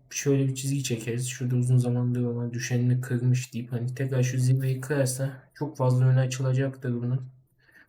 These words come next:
Asıl burası çok önemli bir detay bunun için.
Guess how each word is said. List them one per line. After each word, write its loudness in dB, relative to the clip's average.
Asıl -4
burası 0
çok -4
önemli 0
bir -6
detay -4
bunun -4
için. -4